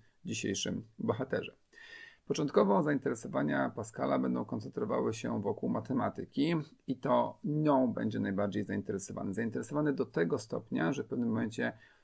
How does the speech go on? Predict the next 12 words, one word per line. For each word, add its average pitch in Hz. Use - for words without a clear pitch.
tata 123
nastoletniego 113
Pascala 139
zakaże 143
mu 104
nauki 117
matematyki, 104
dopóki 110
ten 107
nie 104
pozna 104
lepiej 95